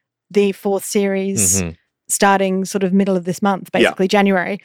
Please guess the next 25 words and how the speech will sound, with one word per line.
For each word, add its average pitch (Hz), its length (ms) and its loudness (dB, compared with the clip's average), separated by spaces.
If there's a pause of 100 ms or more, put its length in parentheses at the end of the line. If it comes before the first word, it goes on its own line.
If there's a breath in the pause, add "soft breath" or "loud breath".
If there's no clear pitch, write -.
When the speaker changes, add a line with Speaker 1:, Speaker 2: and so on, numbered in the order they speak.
(960 soft breath)
Speaker 1:
But, 214 440 2
uh, 214 340 0
I 220 100 0
didn't 262 400 2
mention 254 320 2
the 214 80 0
fact 214 360 -2
that 208 240 0 (340)
a 220 80 2
lot 220 180 4
of 214 120 0
it 226 100 -2
is 202 100 -2
also 208 180 -2
gonna 208 120 0
be 214 80 2
filmed 214 240 0
in 196 320 0
Rome. 208 280 2 (380)
Speaker 2:
Okay. 110 400 4
Speaker 1:
Apparently. 262 540 2
Yeah, 240 300 4
'cause 233 280 -4
the 240 460 0
French, - 480 -2